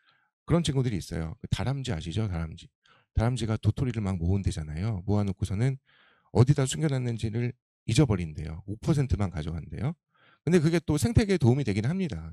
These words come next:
예, 숨겨놓은 오십, 구십오 퍼센트 때문에. 다람쥐 같아요, 학생들이.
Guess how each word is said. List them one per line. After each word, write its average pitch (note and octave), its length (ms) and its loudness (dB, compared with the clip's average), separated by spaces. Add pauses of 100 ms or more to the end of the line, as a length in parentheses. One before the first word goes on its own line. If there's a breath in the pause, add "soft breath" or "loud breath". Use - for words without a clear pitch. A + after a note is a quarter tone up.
예, - 100 -4
숨겨놓은 F3+ 460 0
오십, F#2+ 360 -2
구십오 A#2 280 0
퍼센트 G2 360 -2
때문에. E2 320 -6 (440 loud breath)
다람쥐 A3 380 4
같아요, A#2 180 2
학생들이. F2+ 420 -6